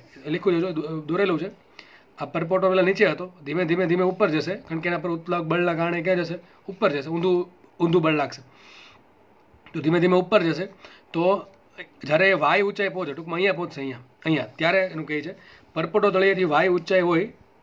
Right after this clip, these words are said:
ત્યારે તેનું તાપમાન કેટલું હોય છે? જો તમને એવું કીધું છે રકમમાં કે જ્યારે પરપોટો ઊંડાઈ હોય ત્યારે તાપમાન ટી ઝીરો છે. જેમ જેમ જેમ ઉપર જશે એમ સમોષ્મી પ્રક્રિયાના કારણે તાપમાનમાં ફેરફાર આવશે.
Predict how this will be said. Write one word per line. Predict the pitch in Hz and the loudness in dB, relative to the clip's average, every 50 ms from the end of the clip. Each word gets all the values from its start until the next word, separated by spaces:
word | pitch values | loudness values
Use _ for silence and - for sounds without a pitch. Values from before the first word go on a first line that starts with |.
| _ - | _ -4
ત્યારે | - 151 151 175 190 | -2 0 2 2 2
તેનું | 180 185 185 165 | 2 2 0 2
તાપમાન | 165 160 160 170 160 147 | 0 0 0 0 -2 -2
કેટલું | 139 147 147 139 127 | -4 -4 -6 -8 -8
હોય | 123 123 | -8 -8
છે? | |
જો | 127 147 147 165 160 - - - | -10 -10 -10 -12 -14 -16 -12 -8
તમને | 165 175 190 | -4 0 0
એવું | 196 190 | 0 2
કીધું | 196 208 208 190 | 2 0 0 2
છે | 202 190 185 | 0 -2 -2
રકમમાં | 170 165 185 180 175 180 185 190 - - - - - - - - - - _ - | -2 -2 -2 -2 0 -2 -4 -4 -6 -16 -20 -20 -20 -20 -20 -20 -20 -20 _ -8
કે | 165 | -4
જ્યારે | 143 160 175 | 0 2 2
પરપોટો | 185 185 175 180 170 190 180 202 | 2 2 0 0 2 2 2 2
ઊંડાઈ | 202 - 175 170 180 190 208 202 190 151 | 0 0 -2 -2 0 4 4 4 4 2
હોય | 135 131 143 165 - - _ _ _ _ _ _ | 0 -2 -6 -10 -14 -20 _ _ _ _ _ _
ત્યારે | - 165 160 185 | -4 -2 0 0
તાપમાન | 165 175 180 - 196 196 180 | 2 0 0 2 0 0 0
ટી | 165 180 190 185 170 | 0 -2 -2 0 2
ઝીરો | 156 151 139 127 | 2 0 0 -2
છે. | 120 123 - - - - - - - - - - | -6 -10 -16 -20 -20 -20 -20 -20 -20 -20 -14 -6
જેમ | 135 156 175 185 | -2 -2 0 4
જેમ | 185 208 208 202 | 4 4 4 6
જેમ | 196 208 202 | 4 4 4
ઉપર | 202 196 202 220 190 | 2 2 2 2 2
જશે | 170 196 196 196 196 196 202 - _ _ _ - - _ _ - | 2 2 0 0 0 -2 -4 -8 _ _ _ -20 -20 _ _ -6
એમ | - 165 165 165 - - - | -4 -4 -4 -4 -6 -14 -10
સમોષ્મી | - 170 175 190 202 196 208 196 165 | -4 0 2 4 4 4 2 0 0
પ્રક્રિયાના | 190 185 190 190 196 190 185 | 0 2 4 4 4 4 4
કારણે | 185 185 180 185 185 185 185 - - - | 4 2 2 4 2 0 0 -2 -6 -4
તાપમાનમાં | 160 160 160 190 185 175 180 175 | -4 -4 0 0 0 2 2 0
ફેરફાર | 156 165 165 160 190 185 | 0 0 0 4 6 6
આવશે. | 180 180 175 180 190 | 6 6 2 0 -6